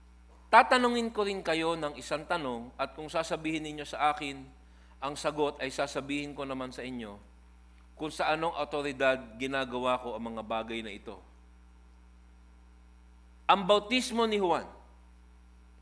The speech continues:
saan ba ito nagmula? Mula ba sa langit o mula sa mga tao? Nagtalo sila sa isa't isa na nagsasabi, "Kung sasabihin natin mula sa langit,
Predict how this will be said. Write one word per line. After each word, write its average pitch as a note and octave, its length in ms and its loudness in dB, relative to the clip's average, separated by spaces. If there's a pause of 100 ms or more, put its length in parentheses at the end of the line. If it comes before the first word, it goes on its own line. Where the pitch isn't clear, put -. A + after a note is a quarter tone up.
(200)
saan A3 320 8
ba G3+ 140 2
ito F#3 180 0
nagmula? C#3 400 -4 (960)
Mula E3+ 320 8
ba E3+ 140 2
sa D#3 100 2
langit A3 400 10 (960)
o E3+ 100 0
mula F3 400 6
sa D#3 160 -4
mga C#3+ 240 -4
tao? A2 320 -4 (1300)
Nagtalo C#3+ 640 2
sila D#3+ 320 4
sa - 80 -10
isa't C#3 320 -10
isa F3 400 2 (720)
na D3 160 2
nagsasabi, C#3+ 800 0 (400)
"Kung E3 160 -8
sasabihin A#3+ 640 4
natin G#3 340 4
mula G3 240 4
sa A3 160 6
langit, F#3+ 380 8